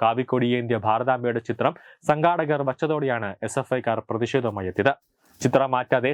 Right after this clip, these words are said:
ചടങ്ങ് അനുവദിക്കില്ല എന്ന് സിൻഡിക്കേറ്റ് അംഗം കൂടിയായ എസ് എഫ് ഐ നേതാവ് ജെ എസ് ഷുജു ഖാൻ അറിയിച്ചു. സർവകലാശാല രജിസ്ട്രാർ കെ എസ് അനിൽകുമാർ വേദിയിലെത്തി ചിത്രം മാറ്റാതെ പരിപാടി നടത്താൻ അനുവദിക്കില്ലെന്നും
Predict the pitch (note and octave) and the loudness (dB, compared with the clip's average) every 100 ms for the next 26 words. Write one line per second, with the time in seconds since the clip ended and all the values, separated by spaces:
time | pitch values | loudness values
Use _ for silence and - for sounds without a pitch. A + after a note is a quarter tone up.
0 | C#3+ A#2 B2 B2+ B2 A#2+ C3+ C#3+ C#3 C3 | 0 0 0 -4 -4 -2 -2 -2 0 0
1 | C3 B2 A#2 B2 B2+ C3 C#3 B2+ C3+ C3 | 0 -6 -4 -4 0 -2 0 -2 -4 -2
2 | B2+ C3 B2+ E3 _ - C3 C3+ D3 D#3 | 0 2 0 -2 _ -4 -2 0 0 0
3 | D3 C#3 C3+ A#2+ A2+ - - C3+ C3 - | 0 0 2 2 -2 -4 -4 0 -2 -4
4 | - B2+ C#3 D3 C3 G#2 F#2 F#2 D3 - | -10 -4 -2 2 0 0 -4 0 0 -2
5 | _ - - - E3+ E3+ G3+ G3+ F#3+ F#3 | _ -20 -20 0 2 4 0 2 2 2
6 | E3+ D#3 D3 D#3 C#3+ - D3 D3+ - C#3+ | 2 0 2 2 0 0 0 0 -2 -2
7 | C#3 C#3 C3 B2 A#2 _ - B2+ C3 C#3 | 0 2 2 2 0 _ 0 2 2 2
8 | C3 B2 A#2+ A#2 - B2+ - D3 C#3 B2+ | 0 0 -2 -2 -4 -2 2 0 2 0
9 | B2+ B2 A#2+ B2 A#2+ B2+ B2+ B2 A#2 A2+ | 0 0 0 0 0 0 0 -2 0 -2
10 | A#2 A2 A#2 C3 C3+ C3 A#2 F#2 | -2 -4 -2 -2 2 2 2 -2